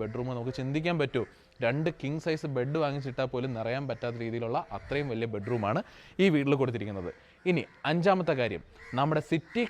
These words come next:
കോർപ്പറേഷൻ ഏരിയയിൽ ഇത്രയും വലിപ്പമുള്ള, ഇത്രയും സെന്റിൽ നിൽക്കുന്ന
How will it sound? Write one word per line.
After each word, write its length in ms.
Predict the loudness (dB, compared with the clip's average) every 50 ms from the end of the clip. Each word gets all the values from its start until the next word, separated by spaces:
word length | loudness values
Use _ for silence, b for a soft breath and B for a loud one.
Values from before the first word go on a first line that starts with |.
| 4 6
കോർപ്പറേഷൻ 520 | 6 6 6 4 2 2 0 2 0 0 0 2
ഏരിയയിൽ 240 | 2 2 2 2 0 -2 -4 -4 -6
ഇത്രയും 480 | -6 -8 -8 -2 2 4 4 4 4 4 2 2
വലിപ്പമുള്ള, 600 | 2 2 0 0 -2 -2 -2 0 -2 -2 -2 -4 -4 -6 -8
ഇത്രയും 320 | -6 -4 -4 -2 -2 -2 -4 -4
സെന്റിൽ 260 | -4 -4 -2 -4 -4 -4 -4
നിൽക്കുന്ന 280 | -6 -6 -6 -6 -4